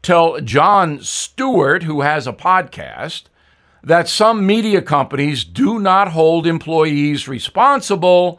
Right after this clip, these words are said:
when they say irresponsible or dishonest stuff on television. Disney owns A B C. Well, that is certainly true. And the proof is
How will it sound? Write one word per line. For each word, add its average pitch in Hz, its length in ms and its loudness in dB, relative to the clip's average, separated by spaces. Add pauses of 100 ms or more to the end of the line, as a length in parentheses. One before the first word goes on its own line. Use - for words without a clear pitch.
(400)
when 156 240 0
they 165 140 2
say 160 520 0
irresponsible 170 1500 0
or 147 180 2
dishonest 139 600 -2
stuff 123 280 -4
on 135 140 -4
television. 135 580 -6 (640)
Disney 160 680 -2 (120)
owns 143 720 0
A 117 140 -4
B 120 180 -8
C. 208 380 -4 (520)
Well, 160 160 0
that 226 180 2
is - 80 -2
certainly 180 320 0
true. 269 380 -2 (500)
And 156 160 0
the 151 40 -2
proof 285 420 -2
is 196 540 -4